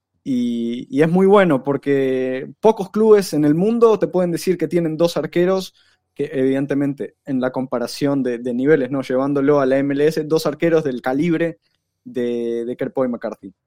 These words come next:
Y es, es, es genial, es genial, porque en otras ocasiones en las que se podría decir que jugábamos mejor, teníamos mejor plantel, nuestros arqueros eran Blackman, eh, Miller después de la Copa Oro bajó muchísimo su nivel, Tomás Romero, arqueros que,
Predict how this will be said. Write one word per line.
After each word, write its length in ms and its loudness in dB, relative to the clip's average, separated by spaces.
Y 500 -8
es, 280 2
es, 240 4
es 120 2
genial, 420 2
es 140 -4
genial, 320 4
porque 280 2
en 240 0
otras 280 -4
ocasiones 460 -6
en 80 -8
las 80 -12
que 100 -10
se 120 -4
podría 300 -2
decir 220 -6
que 100 -12
jugábamos 520 0
mejor, 420 2
teníamos 380 -4
mejor 320 -4
plantel, 440 0
nuestros 300 -6
arqueros 380 -2
eran 260 -6
Blackman, 560 -4
eh, 180 -4
Miller 420 2
después 320 -4
de 60 -2
la 120 -2
Copa 240 0
Oro 260 2
bajó 200 -2
muchísimo 440 -6
su 160 -10
nivel, 360 -2
Tomás 300 -2
Romero, 480 -2
arqueros 340 0
que, 220 -2